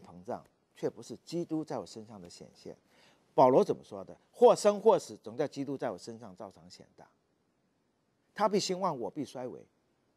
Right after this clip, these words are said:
有时候我们的衰微是基督的兴旺，但是我所要求的应该是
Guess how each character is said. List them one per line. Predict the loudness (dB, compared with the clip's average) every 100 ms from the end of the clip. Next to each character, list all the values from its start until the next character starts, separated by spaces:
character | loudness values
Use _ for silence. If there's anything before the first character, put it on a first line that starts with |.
| _ _ _ _ _
有 | 0
时 | 6
候 | 4
我 | 6 0
们 | 0
的 | -8
衰 | -2 -2
微 | -4 -10 -14 _
是 | -14 -14
基 | -10 -12
督 | -10 -14
的 |
兴 | -14 -16 -16
旺， | -20 _ _ _ -4
但 | -2
是 | 2
我 | 2
所 | 2 -2
要 | 0 0
求 | -2 -14
的 | -12
应 | -8
该 | -4 -4
是 | -6